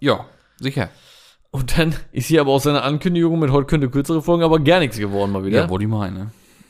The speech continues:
Speaker 2: So, passen wir mal auf hier. Ich fange einfach mal an, nicht?
Speaker 1: Ja, bitte.
Speaker 2: Und fra-, und fra-. <laughs> Ja.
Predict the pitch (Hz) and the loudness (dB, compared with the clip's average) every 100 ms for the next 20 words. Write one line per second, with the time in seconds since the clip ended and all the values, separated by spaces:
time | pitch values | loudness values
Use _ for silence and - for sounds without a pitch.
0 | _ _ _ - 92 95 107 90 - 107 | _ _ _ -16 -12 -6 -4 -6 -6 -6
1 | 104 92 92 87 135 - 90 139 - - | -4 -4 -2 -2 -2 -2 -4 -4 -8 -20
2 | - - - - - - - - - - | -20 -20 -20 -20 -20 -20 -20 -20 -20 -20
3 | - - - - - - - - _ _ | -20 -20 -20 -20 -20 -20 -20 -20 _ _
4 | _ _ _ - - - 110 104 92 87 | _ _ _ -20 -6 0 0 2 -2 -2
5 | 90 90 - 113 107 104 92 95 - - | -4 -6 -4 -4 -2 -2 -4 -8 -16 -20
6 | - - 220 240 - 247 202 - - 127 | -20 -2 0 0 2 4 4 2 -2 -2
7 | 131 135 - - - - - 131 - - | 0 -4 -2 -4 -4 -6 -4 -6 -8 -14
8 | - - - - - - - - - - | -16 -16 -16 -18 -14 -14 -14 -18 -20 -10
9 | - 131 - 156 - - - - - - | -4 -4 -2 -4 -2 -8 -6 -10 -10 -10
10 | - - - - - | -12 -6 -4 -4 -6